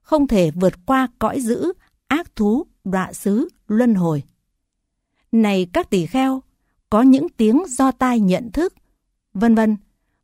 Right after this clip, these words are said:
có những hương do mũi nhận thức, vân vân, có những vị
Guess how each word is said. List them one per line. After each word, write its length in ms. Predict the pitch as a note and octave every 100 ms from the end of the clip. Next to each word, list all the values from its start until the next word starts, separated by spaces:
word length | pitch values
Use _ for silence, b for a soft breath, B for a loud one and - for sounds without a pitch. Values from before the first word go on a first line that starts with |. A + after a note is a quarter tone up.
| _
có 160 | A3 C4
những 260 | C4 C#4
hương 360 | D4+ C#4+ C#4+ C4+ -
do 240 | G#3 B3+
mũi 300 | A3 G3+ A#3
nhận 300 | D4 F#3+ -
thức, 220 | B3+ E4 - _ _ _ _ _ _ -
vân 180 | A#3
vân, 220 | A3+ A3+ A3 _ _ _ _ _
có 160 | A3 B3+
những 340 | D4+ A#3+ D4
vị 240 | G#3+ F#3+